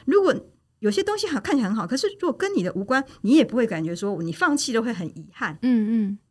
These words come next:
Speaker 1: 对。
Speaker 2: 嗯，所以像，因为你刚刚提到的，比如说生活形态、工作形态这些事情嘛，
Speaker 1: 嗯。
Speaker 2: 像现在其实我不知道是不是一直都有，还是这一两年真的比较多人在谈这件事，就是其实越来越多人他会觉得说，“我不一定要待在公司里，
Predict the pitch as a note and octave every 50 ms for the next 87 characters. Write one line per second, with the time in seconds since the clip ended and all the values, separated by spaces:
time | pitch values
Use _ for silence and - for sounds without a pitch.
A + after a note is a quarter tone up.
0 | _ - - - - B3+ B3 B3 B3 B3+ B3+ B3 B3+ B3+ B3+ B3+ _ _ - -
1 | - - - _ - - F4 G4 G#4 F#4 D#4 - G4+ G4 F#4 E4+ B3 - A3 E4
2 | F#4+ F#4 D#4 A#3 G3+ G#3 A#3 A#3+ B3+ C4 B3+ - G#3+ G3+ A#3 B3 B3 A3+ G3+ G3
3 | F#3 F#3 - G3 F#3 F3 A3 A#3 - - A#3 A#3 A3+ A3 F#3 F#3+ - - F#3+ F#3
4 | F3 F3+ G#3+ G#3 - G3+ G#3 G#3+ A3+ G#3 G3 - F#3+ F3 F#3+ G3 F#3+ F#3+ F3+ G3
5 | G3 F#3+ - - F#3+ F3+ - - - - - C3 A#2+ - - - A3+ G3+ F3 D3+
6 | - - E4+ D#4+ D#4 - E4+ D#4 D4+ D#4 D4+ C4+ - - G#3+ F#3+ F#3+ G3+ G3 F#3+
7 | - - - A3 G#3+ G#3+ - D#4+ F4+ F4+ F4+ F4 - E4+ D#4+ A#3 C4+ C4 A#3+ A3+
8 | G3 - A#3 A#3 A#3 A3 F#3+ F3 F3+ F#3 F#3 A3 B3 G#3+ - A#3+ A#3 A#3+ A3+ G#3+
9 | F3+ F3 F3+ F3+ F3+ F#3 G#3+ G#3+ G3+ G#3 - G3 G3 G3+ G#3+ G3 A3 G#3+ G3+ F#3+
10 | G#3 G3+ G3 - - F#3 F3 F3+ G3+ F#3+ G3 G3 F#3 F#3 - - G#3 F#3+ F#3 G#3
11 | A3 G#3+ - A#3 A#3 A3+ - - - - - - - - B3+ A#3+ A3+ C4+ C#4+ C4
12 | A#3 A3+ A#3 B3+ G#3 A#3+ A#3+ A3+ A3 G#3 F#3+ G3+ A#3 A#3 A#3 A#3+ A#3+ A3+ - G3
13 | F#3 F3+ F#3 - - G#3+ G3+ G3 E3+ D#3 - - A3+ A3 G#3 G#3 G3+ G3+ G3 F#3
14 | F#3 F#3+ F#3+ - E3+ E3+ E3+ F3 - - F#3+ F3 E3+ F3 F3 -